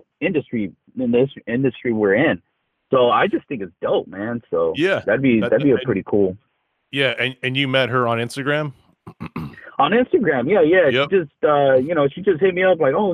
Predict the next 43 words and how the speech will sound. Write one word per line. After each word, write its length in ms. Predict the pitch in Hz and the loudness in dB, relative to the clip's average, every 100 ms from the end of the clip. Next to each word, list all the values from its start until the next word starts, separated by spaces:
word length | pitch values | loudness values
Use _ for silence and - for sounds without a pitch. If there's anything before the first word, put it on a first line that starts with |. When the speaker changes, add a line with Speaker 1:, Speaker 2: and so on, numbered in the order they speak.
| - | 0
Speaker 1:
shit, 200 | 220 185 | 2 2
you 100 | 165 | 0
know, 140 | 175 | 2
like, 160 | 170 131 | 2 0
you're 100 | 165 | 0
right 220 | 180 156 | 0 2
here, 280 | 165 220 190 | 2 4 4
like, 260 | 143 120 104 | 4 0 -2
you 80 | 131 | -4
know, 120 | 135 | -2
maybe 580 | 131 151 165 156 151 147 _ _ _ | 0 -2 0 -2 -2 -4 _ _ _
you 120 | 117 139 | 0 2
guys 240 | 156 160 | 2 0
should 100 | 160 | -2
come 160 | 170 175 | -2 0
up 160 | 156 | 0
here 280 | 175 233 220 | 2 0 2
and 180 | 175 135 - | -2 -4 -2
check 160 | 175 151 | -2 2
it 60 | |
out 260 | 160 233 214 | 2 4 2
or 60 | 143 | 2
whatever." 380 | 127 123 110 | 4 2 0
You 80 | 107 | -4
know, 100 | 147 | -4
I'm 80 | 160 | -4
like, 180 | 135 98 | -6 -6
"Dude, 160 | 214 147 | -6 -4
you 80 | |
know 80 | 175 | -4
what? 120 | 190 | -2
I'm 140 | 170 220 | -4 -2
fucking 300 | 196 - 113 | -4 -2 -2
down 240 | 151 269 | -2 0
with 120 | 110 - | 0 0
that. 200 | 311 165 | 2 2
That's, 180 | 214 - - | 0 -4 -8
that's 180 | - - - | -4 -4 0
fucking 260 | 117 87 - | 0 0 0
dope, 300 | - - - | 2 0 -4
man. 360 | 110 165 190 | -4 -2 -2
Hell 160 | 151 165 | 0 2
yeah." 320 | 208 262 101 | 2 0 -2